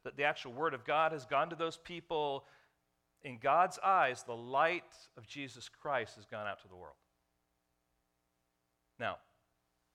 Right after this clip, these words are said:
that is offensive. It's offensive to these Pharisees. And so we recognize that Jesus is talking about being the light, but now we have these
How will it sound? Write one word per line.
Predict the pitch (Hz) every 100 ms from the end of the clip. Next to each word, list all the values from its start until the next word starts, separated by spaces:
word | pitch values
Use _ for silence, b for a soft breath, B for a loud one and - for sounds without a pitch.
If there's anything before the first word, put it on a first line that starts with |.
| _ _ _ _ _ _ _ _ _ _ _ -
that | 120 147
is | 139
offensive. | 120 123 110 - _ _ _ _ _ _ _ _ -
It's | 110
offensive | 113 - 147 156 147 127 123 -
to | 131 123 123 127
these | 117 110 107 - _ -
Pharisees. | 113 110 107 104 - -
And | 127
so | - 143 120 B B B _ _ -
we | 143
recognize | 165 190 208 151 135 127
that | 123
Jesus | 113 156 180 143 127
is | 123
talking | - 143 139
about | 123 107
being | 151 180 143
the |
light, | 104 98 117 -
but | 127
now | 147 160 127 135
we | 127 120
have | 127 117 113
these | 117 107 -